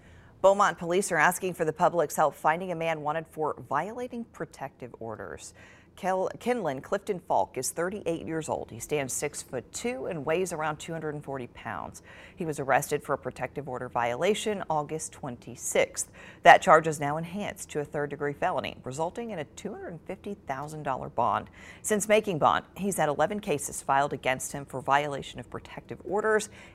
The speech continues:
and criminal mischief. If you have any information, you're asked to call Beaumont Police.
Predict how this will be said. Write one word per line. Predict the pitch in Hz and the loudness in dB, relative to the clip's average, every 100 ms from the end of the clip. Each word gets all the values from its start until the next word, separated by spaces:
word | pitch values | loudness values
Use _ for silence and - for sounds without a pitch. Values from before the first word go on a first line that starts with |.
| - | -2
and | 160 180 185 - | 0 2 0 -4
criminal | - 135 139 147 | -6 -6 -4 -6
mischief. | 131 - - - - - | -6 -10 -4 -4 -4 -10
If | - 131 | -8 -4
you | |
have | 131 - | -4 -2
any | 190 214 | 0 2
information, | 180 151 147 196 247 247 247 | 0 0 0 -2 -2 -8 -10
you're | 147 - | -10 -8
asked | 127 - - | -8 -10 -8
to | |
call | 208 220 190 180 - | -4 -2 -4 -6 -6
Beaumont | 127 127 135 - | -4 -4 -8 -10
Police. | 160 135 - - - - | -10 -10 -12 -12 -12 -14